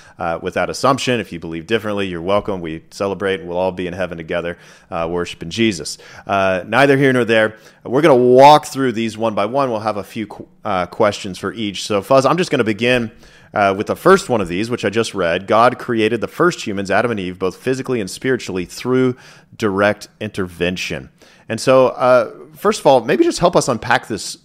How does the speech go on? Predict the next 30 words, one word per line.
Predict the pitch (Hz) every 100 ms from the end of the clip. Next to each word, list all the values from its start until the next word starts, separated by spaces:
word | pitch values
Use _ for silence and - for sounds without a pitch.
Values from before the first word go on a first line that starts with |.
| -
this | 98 -
question. | - 123 120 - 98
What | 95 113 - _
precisely | 220 - - - 127 131 139 131
do | 107
you | 98 98
mean | 104 107 107
by | 101 98 95 90 - _ 95
God | 107 107 107
created | 95 - 101 101 107 98
them? | 92 95 92 92 -
Uh, |
w-, | 127 127 131 -
w-, | 131
what | - 123
do | 160
you |
mean | 143 143
by | 123
he | 110
created | 95 107
them | 101 92
physically | 98 87 - 82
and | 82
spiritually? | 165 165 147 147 147
What | 113
do | 117
you | 113
mean | 104 107 101
by | 101 101 95